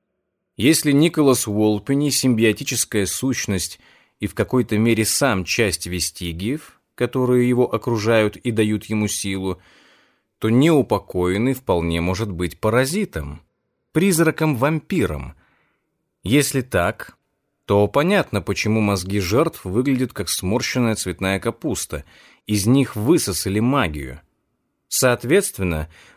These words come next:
мой ритуал с калькуляторами в качестве жертвенных источников магии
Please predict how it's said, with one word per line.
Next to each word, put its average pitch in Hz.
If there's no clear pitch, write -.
мой 143
ритуал 135
с -
калькуляторами 107
в -
качестве 98
жертвенных 95
источников 90
магии 123